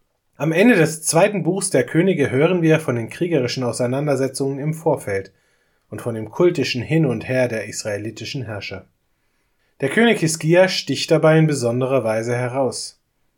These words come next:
da er sich im Gegensatz zu vielen seiner Vorgänger und der wenigen Nachfahren, die er hatte, bemühte, auf den Herrn, den Gott Israels, zu vertrauen. Unter allen Königen Judas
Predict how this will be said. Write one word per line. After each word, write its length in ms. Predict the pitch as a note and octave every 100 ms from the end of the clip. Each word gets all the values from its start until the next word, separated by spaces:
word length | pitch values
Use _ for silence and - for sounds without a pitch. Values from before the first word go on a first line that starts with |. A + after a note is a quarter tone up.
| _
da 100 | G#2
er 120 | A2
sich 220 | A2 A2+
im 120 | A2+ G#2+
Gegensatz 500 | B2+ C#3+ C3 B2 -
zu 100 | C3
vielen 380 | - F#3 F#3+
seiner 260 | C#3+ B2 A#2+
Vorgänger 640 | - C3+ C3+ C3 C3 B2+ - _ _ _ -
und 360 | A#2 A2 - _ _ _ -
der 200 | A#2 A2+
wenigen 400 | D3 D#3+ B2 A#2
Nachfahren, 600 | A2+ D#3 - A#2+ G#2+ A#2
die 120 | A#2
er 180 | A2 G#2+
hatte, 340 | A#2 C3 B2 _ _ _ _
bemühte, 580 | A#2+ A#2+ C3 D#3+ E3+ C#3+
auf 160 | A#2+
den 200 | - A2
Herrn, 420 | G2 A#2 A#2+ C3 - _ _ -
den 140 | G#2+
Gott 200 | B2 B2
Israels, 600 | - A#2 - A2+ A#2 -
zu 100 | B2+
vertrauen. 600 | - B2+ - A2 F#2 E2+ _ _ _ _ _
Unter 260 | - - C#3
allen 280 | D3+ F3 E3
Königen 400 | D#3+ D#3+ E3 E3
Judas 680 | D#3 A#2 G#2 F#2+ - -